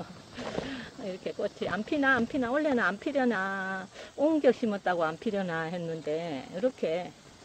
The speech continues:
뽀샤시하네. <laughs> 꽃대를 올려줘서 참 반갑습니다.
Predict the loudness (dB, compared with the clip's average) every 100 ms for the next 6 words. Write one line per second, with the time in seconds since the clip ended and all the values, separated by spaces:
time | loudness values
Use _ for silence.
0 | -20 -12 -12 -12 -10 -4 -2 0 -2 -4
1 | -4 -2 -2 -2 -4 -6 -8 -16 -14 -12
2 | -10 -8 -8 -4 -2 0 0 0 0 -2
3 | -4 -6 -10 -10 -12 -8 -6 -6 -6 -8
4 | -8